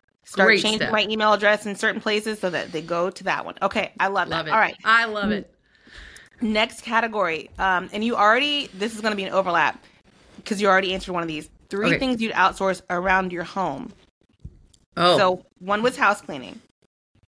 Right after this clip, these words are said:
Speaker 2: One was house cleaning. Um, we outsource our grocery shopping to Instacart, and I
Speaker 1: Absolutely.
Speaker 2: know,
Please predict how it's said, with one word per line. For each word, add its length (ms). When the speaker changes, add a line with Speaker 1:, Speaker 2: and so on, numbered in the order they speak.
Speaker 2:
One 160
was 140
house 220
cleaning. 400
Um, 480
we 300
outsource 500
our 140
grocery 440
shopping 340
to 100
Instacart, 680
and 180
I 320
Speaker 1:
Absolutely. 180
Speaker 2:
know, 880